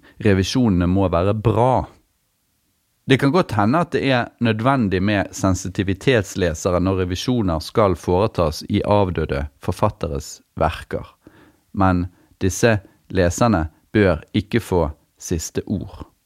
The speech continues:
Siste ord må alltid ligge hos redaktøren, og dette bør være en person med litterær kompetanse, som har innsikt i det konkrete verket, som kjenner og liker,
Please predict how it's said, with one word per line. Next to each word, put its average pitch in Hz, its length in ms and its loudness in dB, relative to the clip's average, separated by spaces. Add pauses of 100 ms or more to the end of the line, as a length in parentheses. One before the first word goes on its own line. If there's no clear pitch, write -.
(520)
Siste - 400 2
ord 147 480 0
må 98 160 0
alltid 104 340 2
ligge 98 300 0
hos 87 300 -2
redaktøren, 107 840 0 (240)
og 92 120 0
dette 87 260 0
bør 90 240 2
være 87 280 2
en 85 120 0
person 113 600 -2 (180)
med 87 140 -2
litterær 92 680 0 (240)
kompetanse, 127 880 0 (320)
som 95 240 2
har 87 380 0 (440)
innsikt 123 720 0
i 98 80 0
det 82 160 -2
konkrete 92 560 0
verket, 117 500 0 (220)
som 95 220 2
kjenner 117 880 0
og 98 80 2
liker, 120 880 0